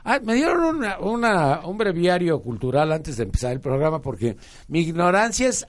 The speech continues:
absoluta sobre el tema y yo dije, ¿y ahora qué hago? También está, bueno,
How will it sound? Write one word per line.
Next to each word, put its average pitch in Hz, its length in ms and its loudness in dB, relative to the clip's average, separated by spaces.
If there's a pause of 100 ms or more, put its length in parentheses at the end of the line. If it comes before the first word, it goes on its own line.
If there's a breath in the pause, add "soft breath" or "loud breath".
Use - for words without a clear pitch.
absoluta 277 1200 0
sobre 175 300 0
el 156 160 -2
tema 202 360 0
y 196 100 -2
yo 185 120 0
dije, 156 300 -2
¿y 151 160 -2
ahora 170 240 -2
qué 151 240 -4
hago? 110 360 -2 (460 loud breath)
También 214 300 2
está, 190 400 0 (500 soft breath)
bueno, 143 280 -6